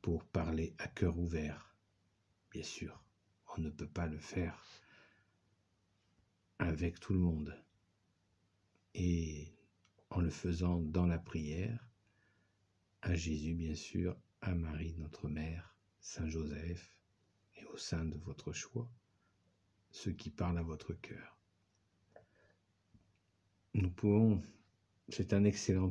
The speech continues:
outil pour progresser et dépasser nos situations difficiles. Confiance, les amis. Jésus a vaincu le monde.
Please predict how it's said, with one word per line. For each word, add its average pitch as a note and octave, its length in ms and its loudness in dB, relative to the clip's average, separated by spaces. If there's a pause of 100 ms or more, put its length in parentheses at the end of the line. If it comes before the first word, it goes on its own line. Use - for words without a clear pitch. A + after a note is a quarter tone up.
outil - 500 0 (920)
pour F2 220 -2
progresser F#2+ 640 6
et F#2 100 8
dépasser E2+ 840 2 (1900)
nos F2 180 2
situations E2+ 680 -2
difficiles. - 640 -4 (680)
Confiance, - 600 -4
les D#2 160 -6
amis. D2 280 -6 (1400)
Jésus F2+ 500 2 (120)
a F2+ 180 2
vaincu F#2 640 2
le F#2 160 4
monde. G2+ 560 4